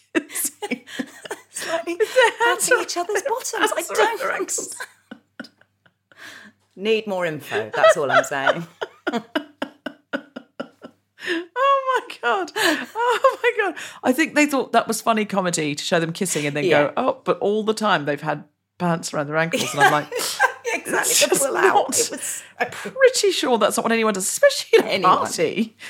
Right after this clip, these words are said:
Speaker 1: Anyone could walk in and they haven't locked the door. What an embarrassing situation. Whereas if they'd just been snogging on a bed or something.
Speaker 2: Yeah.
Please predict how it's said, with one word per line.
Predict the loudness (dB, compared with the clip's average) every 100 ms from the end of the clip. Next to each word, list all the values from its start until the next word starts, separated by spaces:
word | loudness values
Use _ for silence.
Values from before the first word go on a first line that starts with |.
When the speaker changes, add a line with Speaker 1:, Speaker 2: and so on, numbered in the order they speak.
| -10 -2
Speaker 1:
Anyone | 2 2 2
could | 0 0
walk | 0 2
in | 2
and | 2
they | 2 2
haven't | 0 0
locked | 0 0 0
the | -4
door. | 0 2 2 2 0
What | -2 0
an | -2
embarrassing | 2 2 2 0 -4
situation. | -2 -2 -2 -6 -16 -16 -4
Whereas | 2 2
if | 2
they'd | 0 0
just | 0 -2 _ _ _ -8
been | -4 -2
snogging | 0 2 2 2 0
on | 0
a |
bed | 2 2 2 0
or | -4
something. | -4 -6 -6 -6 -6
Speaker 2:
Yeah. | -2 -2